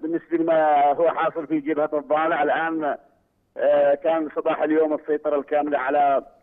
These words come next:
منطقة شيخ أبي، هي قرية مهمة جدا بالنسبة ل-، لحماية قعطبة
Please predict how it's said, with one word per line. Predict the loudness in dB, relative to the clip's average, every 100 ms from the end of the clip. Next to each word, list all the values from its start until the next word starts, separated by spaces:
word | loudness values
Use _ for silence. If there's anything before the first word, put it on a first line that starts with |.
| _ _ _ -10
منطقة | -8 -6 -4 -4
شيخ | -4 -4
أبي، | 0 0 2
هي | 2 2
قرية | 0 0 0
مهمة | -2 -6 -6 -4 -4
جدا | -6 -6 -4 -4
بالنسبة | -4 -4 -4 -4
ل-، | -2 -2 0 -2 -4 _ _ -8
لحماية | -6 -2 0 0
قعطبة | -2 -4 -2 -2 -2